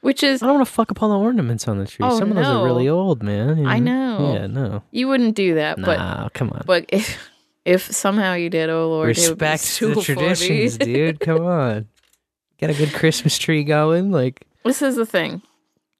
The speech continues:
Speaker 1: When you start heading into domestic assault territory, you have to just start laughing like a maniac and de-escalate. Like, you have to
Speaker 2: <laughs>
Speaker 1: de-escalate. You can't
Speaker 2: Right.
Speaker 1: get to that.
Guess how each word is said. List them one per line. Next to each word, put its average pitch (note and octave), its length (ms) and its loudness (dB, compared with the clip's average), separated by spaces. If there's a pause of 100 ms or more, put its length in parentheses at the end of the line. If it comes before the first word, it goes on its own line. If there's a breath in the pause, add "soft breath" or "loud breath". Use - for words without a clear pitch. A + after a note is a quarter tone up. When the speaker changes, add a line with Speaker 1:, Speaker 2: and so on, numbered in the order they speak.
(680)
Speaker 1:
When G#3 160 0
you A#3+ 100 2
start G3 380 0
heading G3 340 2
into F3 300 -2
domestic E3+ 680 -2
assault E3 400 0
territory, D#3 720 0 (460 soft breath)
you F3+ 120 2
have F3+ 380 0
to F3+ 100 -4
just E3 240 -2
start D3 340 -4
laughing C#3+ 680 0 (120)
like E3 200 -2
a D3 40 2
maniac C#3+ 800 -4
and D#3+ 180 -2
de-escalate. C#3 720 -2 (100)
Like, - 180 2
you G#3 80 0
have C4 180 2
to F#3+ 100 2
Speaker 2:
<laughs> F3+ 80 -4
Speaker 1:
de-escalate. F3+ 600 2
You G3+ 100 -4
can't G#3 340 0
Speaker 2:
Right. G3 80 -6
Speaker 1:
get E3 200 0
to D3 120 -6
that. F3 680 -4